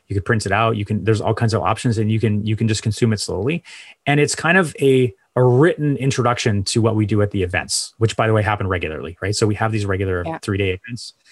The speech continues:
Speaker 2: Yeah, I
Speaker 1: And
Speaker 2: was just going to ask, like, can, can you tell us a little bit more? Co-, because I know you have a really amazing event coming up.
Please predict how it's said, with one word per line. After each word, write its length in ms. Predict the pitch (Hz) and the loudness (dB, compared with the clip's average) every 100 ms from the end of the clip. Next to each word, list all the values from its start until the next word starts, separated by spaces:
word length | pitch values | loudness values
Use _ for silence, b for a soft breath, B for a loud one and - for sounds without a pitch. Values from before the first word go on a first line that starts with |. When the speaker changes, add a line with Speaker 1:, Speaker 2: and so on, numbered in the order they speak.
| b b 107 | b b 2
Speaker 2:
Yeah, 80 | |
I 80 | 190 | 4
Speaker 1:
And 80 | 196 | 4
Speaker 2:
was 180 | 208 - | 2 0
just 160 | 277 | 0
going 200 | - 285 | 2 2
to 140 | - 214 | 4 2
ask, 300 | 185 180 - | 2 0 0
like, 300 | 165 165 - | -2 -2 -8
can, 240 | 190 190 | -6 -6
can 180 | - 196 | -4 -4
you 80 | 190 | -4
tell 180 | 190 180 | -2 -2
us 100 | 180 | 0
a 40 | |
little 160 | 175 170 | -2 -2
bit 100 | 185 | 0
more? 140 | 175 | 0
Co-, 140 | 175 | -2
because 360 | 175 180 - 180 | -8 -8 -4 0
I 40 | |
know 140 | 175 170 | 0 0
you 120 | 165 | -2
have 240 | 135 180 | -4 -4
a 80 | 170 | -2
really 400 | 151 156 175 185 | -4 -4 -2 0
amazing 360 | 165 160 156 147 | -2 -4 -4 -6
event 280 | 147 151 139 | -4 -6 -6
coming 300 | 151 147 175 | -8 -4 0
up. 240 | 220 | 0